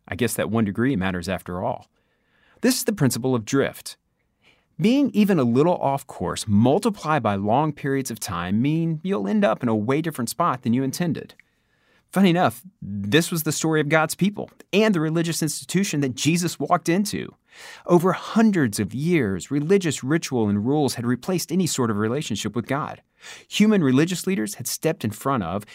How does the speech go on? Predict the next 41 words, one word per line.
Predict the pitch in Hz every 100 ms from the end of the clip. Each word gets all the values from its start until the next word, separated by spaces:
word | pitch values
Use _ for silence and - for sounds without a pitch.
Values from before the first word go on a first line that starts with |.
| -
and | - 131
created | - 165 147
a | 120
system | - - 196 - 110
that | 98
valued | 101 98 120 156 185 196 156
the |
powerful | 90 - 120 143 147 156 151
and | - 101
stepped | - 127 131
on, | 107 95 101 110 _
and | 101
in | 101
some | 101 170
cases | 135 90 - 90
stepped | - 110 107
over, | 123 110 80 71 _ -
the |
less | 98 82 -
fortunate. | 104 98 - - - _ _ - - - -
In | 120
short, | 101 156 160 180 _ _
God's | 107 120 151
people, | - 87 87 87 92
over | 110 120 127
time, | - 98 95
had | - 123
gotten | 117 131 139 147 127 123
way | 151 175 165
off | 104 95
course | - - 85 -
from | - -
the | 98 85
image | 123 143 151
of | 131 -
who | 110
they | 107
were | 95
supposed | 82 - - 92 -
to | 92
be. | 85 117